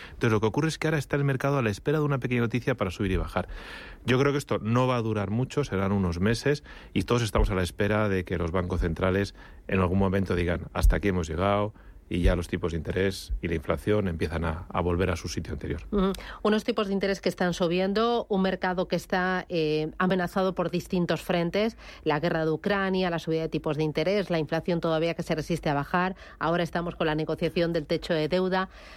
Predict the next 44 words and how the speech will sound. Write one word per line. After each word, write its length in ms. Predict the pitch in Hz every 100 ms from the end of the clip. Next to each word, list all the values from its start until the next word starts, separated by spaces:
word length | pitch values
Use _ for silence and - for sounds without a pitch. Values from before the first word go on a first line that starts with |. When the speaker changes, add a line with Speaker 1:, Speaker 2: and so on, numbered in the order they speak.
| - -
Speaker 2:
¿Veis 280 | 185 254
más 240 | 254 285 285
apetito 460 | 262 240 254 247
por 140 | 226 214
parte 260 | 226 220
de 140 | 226 214
los 160 | 196
clientes 500 | - 196 202 208 202
por 240 | - 202 190
productos 560 | - 190 190 196 226
conservadores 960 | - 202 180 - 175 175 175 196 196 -
como 380 | - 190 202 -
la 160 | 185 175
renta 300 | 185 175 170
fija? 380 | 180 - 277 -
Speaker 1:
Sí, 240 | - - - - - - -
sí 140 | 131
lo 120 | 107
vemos. 320 | 90 80 78 - - - - -
Lo 160 | 113 110
vemos, 400 | 127 151 151 -
pero 260 | 131 113 107
sobre 160 | 117 107
todo 180 | 135
porque 240 | 131 110 110
ahora 140 | 117
ofrecen 520 | 110 113 - 117 104
interés. 440 | 92 78 - - - -
Ahora 480 | 95 101 101 98 95
ofrecen, 540 | - 95 101 95 87
pues, 180 | - 82
tipos 260 | 98 92 85
de 40 |
interés, 460 | 82 117 139 107 95 - - - -
dos, 360 | 104 107 104
tres 180 | - 87
por 220 | - 85
ciento, 480 | - 117 110 101 110
incluso 440 | 92 90 87 90 85
cuatro 340 | 98 85 95
ya 240 | 92 90
en 140 | 87 95
último 320 | 95 85 90 92
riesgo, 320 | 101 104 117